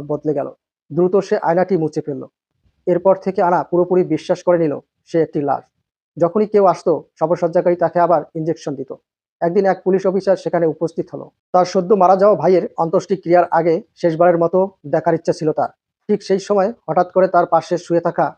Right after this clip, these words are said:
আনার মাথা সামান্য নড়ে উঠল। এই দৃশ্যটি পুলিশের চোখ এড়ালো না। পেশাগত সতর্কতায় তার মনে সন্দেহ জাগলো, কোথাও কিছু একটা অস্বাভাবিক রয়েছে। তাই সে অনুরোধ করলো তার ভাইয়ের সঙ্গে দুই মিনিট একা থাকতে চায়। শবসজ্জাকারীর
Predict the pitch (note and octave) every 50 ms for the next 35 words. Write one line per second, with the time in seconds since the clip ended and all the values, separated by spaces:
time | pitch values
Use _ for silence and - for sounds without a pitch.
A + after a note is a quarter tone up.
0 | _ - - D#3 E3 D#3+ D3+ D3+ D3+ - E3+ - - D#3 D#3 E3 E3 E3 D#3 D#3
1 | C#3+ D3 C#3+ - - C3 - _ _ _ _ _ _ _ _ - F#3+ F3 D3+ E3
2 | E3 - - G3+ F#3 G3 D3 C#3+ - E3+ E3 D#3+ - E3 - - F3+ E3 - D#3+
3 | D3+ C#3+ C#3+ C3+ C3+ - _ _ _ _ - - D#3+ - G3 G3 G3 G3 G3+ -
4 | - D#3 - F#3 F#3 F#3+ F3+ F#3+ D#3+ D#3+ - _ _ _ - - D#3+ D#3+ D3 D#3
5 | E3 E3+ E3 - D#3+ D#3+ D3+ D#3+ D#3 E3+ D3 D3+ C#3+ C#3 C3 - _ _ _ _
6 | _ _ - E3 D#3+ F3+ E3+ F3 - E3+ - G3 F3+ F3 F3 - E3 E3+ G3+ -
7 | _ - E3+ E3 - E3+ F3 E3+ E3+ F3 F3 E3 D#3 C3+ C3 - - D3 _ _
8 | _ _ _ _ _ _ _ _ _ _ _ _ - E3 F3 F3 F3 G3+ F3+ F3
9 | F#3 F#3+ G#3 G3+ - G3+ G3+ F#3 D#3+ B2+ - _ - D#3+ D#3 C#3+ C3+ D#3 E3+ F3
10 | F3 - F#3 F3+ F#3 F3+ D3 D#3 E3 E3+ F3 F3+ F3+ F3+ - - D3+ - D3+ -
11 | D#3+ - - D#3 - - C3 B2+ - _ _ _ _ _ - - G3 F#3+ A#3 G#3+
12 | A3+ A#3 A3 B3 A#3 A#3+ A#3+ A#3